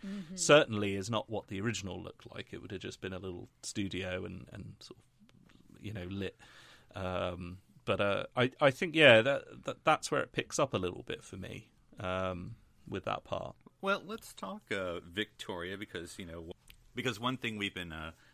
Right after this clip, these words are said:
Speaker 3: bugging you both on and off the mic is companion farewell. So, um,
Speaker 2: <laughs>
Speaker 3: let's, uh, go, let's go, Jessica. I know you, you haven't seen, I mean, as much as I have, a whole bunch of
Speaker 1: Yep.
Speaker 3: Victoria, but I know you, you probably had an opinion of her by the time she ended. But what, what'd you think of Victoria?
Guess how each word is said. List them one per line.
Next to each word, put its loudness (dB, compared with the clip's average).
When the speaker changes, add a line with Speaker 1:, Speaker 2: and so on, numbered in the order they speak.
Speaker 3:
bugging -6
you -8
both -10
on -8
and -8
off -10
the -12
mic -8
is -16
companion -6
farewell. -6
So, -4
um, -2
Speaker 2:
<laughs> -20
Speaker 3:
let's, -8
uh, -10
go, -2
let's -6
go, -4
Jessica. -4
I 0
know -6
you, -8
you -8
haven't -10
seen, -14
I -12
mean, -12
as -16
much -8
as -6
I -2
have, -8
a -12
whole -10
bunch -12
of -10
Speaker 1:
Yep. -12
Speaker 3:
Victoria, -6
but -8
I -6
know -6
you, -10
you -16
probably -8
had -6
an -10
opinion -12
of -16
her -16
by -16
the -18
time -18
she -20
ended. -20
But -16
what, -16
what'd -10
you -16
think -12
of -12
Victoria? -16